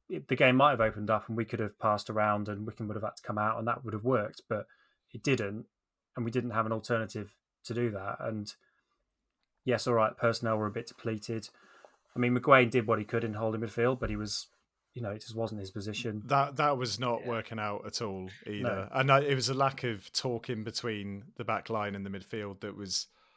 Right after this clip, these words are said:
Speaker 2: there was a lot of space just opening up, and ev-, every time we were getting caught on the counter. Jack, I remember something John's just touched on. I remember you mentioning Kane, whilst we were watching it, Kane,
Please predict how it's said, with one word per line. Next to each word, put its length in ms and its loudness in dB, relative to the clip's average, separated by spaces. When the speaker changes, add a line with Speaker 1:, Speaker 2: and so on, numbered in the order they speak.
Speaker 2:
there 80 -2
was 100 0
a 60 -4
lot 260 0
of 120 -10
space 480 -2
just 220 -6
opening 320 -6
up, 180 -8
and 80 -6
ev-, 140 -6
every 220 -8
time 280 -4
we 100 -8
were 60 -12
getting 240 -8
caught 260 -6
on 80 -8
the 80 -12
counter. 540 -10
Jack, 320 4
I 40 10
remember 300 2
something 320 2
John's 280 2
just 160 -4
touched 220 -2
on. 60 -2
I 40 0
remember 260 -2
you 180 -4
mentioning 600 -4
Kane, 300 -2
whilst 240 2
we 60 -2
were 60 -4
watching 320 -2
it, 160 -6
Kane, 480 -2